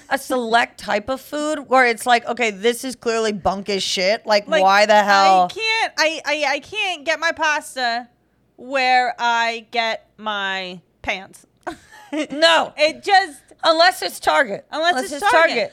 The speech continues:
Speaker 2: But you're not, this is, this is all
Speaker 1: You're not Target. There's one shelf with the food.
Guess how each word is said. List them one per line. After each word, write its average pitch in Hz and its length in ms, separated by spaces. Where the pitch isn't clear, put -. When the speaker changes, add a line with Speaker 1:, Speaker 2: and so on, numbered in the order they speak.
Speaker 2:
But 415 200
you're 466 120
not, 480 380
this 453 180
is, 453 300
this 359 220
is 359 140
all 403 460
Speaker 1:
You're 370 120
not 427 220
Target. 254 400
There's 294 220
one 359 340
shelf 302 500
with 247 160
the 233 80
food. 175 360